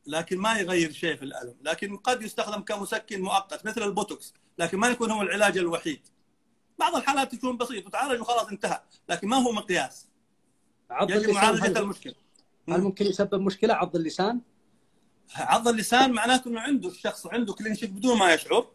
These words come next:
Speaker 1: فالافضل يسوي حارس ليلي يحمي اللسان اذا ما في آلام اخرى، حارس الليلي العادي.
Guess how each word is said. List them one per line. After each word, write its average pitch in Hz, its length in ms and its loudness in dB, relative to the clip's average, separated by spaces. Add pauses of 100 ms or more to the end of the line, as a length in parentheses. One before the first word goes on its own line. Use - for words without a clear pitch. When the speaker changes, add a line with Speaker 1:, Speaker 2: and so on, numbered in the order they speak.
Speaker 1:
فالافضل 233 480 4
يسوي 233 320 2
حارس 190 400 2
ليلي 214 280 -4
يحمي 196 260 -2
اللسان 156 380 -6 (260)
اذا 139 140 -4
ما 185 140 4
في 175 240 6
آلام 175 220 0
اخرى، - 240 -12 (400)
حارس 165 240 -2
الليلي 175 240 -4
العادي. 156 400 -2